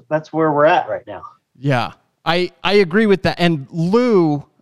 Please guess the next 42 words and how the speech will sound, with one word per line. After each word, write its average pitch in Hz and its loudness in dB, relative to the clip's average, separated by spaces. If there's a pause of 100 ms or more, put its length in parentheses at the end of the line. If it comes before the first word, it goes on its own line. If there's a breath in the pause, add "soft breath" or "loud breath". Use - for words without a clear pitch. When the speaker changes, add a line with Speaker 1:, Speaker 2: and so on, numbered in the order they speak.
(140)
Speaker 2:
uh, 143 0
Elizondo, 151 -2
he 156 0
was 160 0
the 123 -6
former 135 -2
head 135 0
of 110 -6 (200)
A 131 0
tip, - -12 (220)
which 151 -2
was 117 -2
the 110 -6 (140)
investigative 120 -6 (120)
wing 120 -4
of 120 -4
U 135 0
F - -6
Os, 104 -2
correct? 131 -4
Like, 143 -2 (320 soft breath)
this 202 2
is, 220 -4 (380 soft breath)
the, 196 2
before 269 2
there 220 2
was 165 2
Blue 165 4
Book 127 -4
back 139 0
in 131 -4
the, 120 -4
what, 117 -8
sixties, 170 -4
seventies, 175 -2
I 165 0
believe, 165 -2 (100)
their 208 4
whole 196 -2
job 160 0
was 147 0
to 131 -2